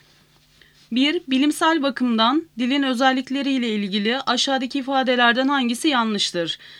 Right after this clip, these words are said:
A, dilin temeli sestir. B, dilde nedensellik ilkesi esastır. C, dil bir sistemdir. D, dil toplumsal katmanlara göre değişir.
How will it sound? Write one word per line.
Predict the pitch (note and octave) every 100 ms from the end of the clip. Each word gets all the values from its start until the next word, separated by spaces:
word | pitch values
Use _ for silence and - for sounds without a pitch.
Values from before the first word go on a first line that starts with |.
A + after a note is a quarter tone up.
| - -
A, | A#3 C#4+ C#4
dilin | C4+ C#4+
temeli | C#4 C#4 B3+ C4+
sestir. | - B3+ A#3 - G3 C4+ - - - _
B, | G#3+ B3 C#4+ D#4+ - _
dilde | G3+ B3 A#3 C#4
nedensellik | C4+ C4 C4 C4 C4+ B3 C4
ilkesi | B3+ A#3+ A#3+ C4
esastır. | A#3+ B3 A#3 - F#3+ A3 C4+ - - - -
C, | G#3 C4+ D4
dil | C#4 B3+
bir | C4+
sistemdir. | C4 A#3+ - C4 C4 B3 G#3 C#4+ - - _ _ _
D, | G3 A#3+ C4+ C#4+
dil | C4+ C#4+
toplumsal | C#4 B3+ C4 B3+ C#4+ C#4
katmanlara | C4+ B3+ B3+ B3+ C4 C4
göre | A#3+ G#3 G3
değişir. | A#3 B3+ - C#4 D4 C4+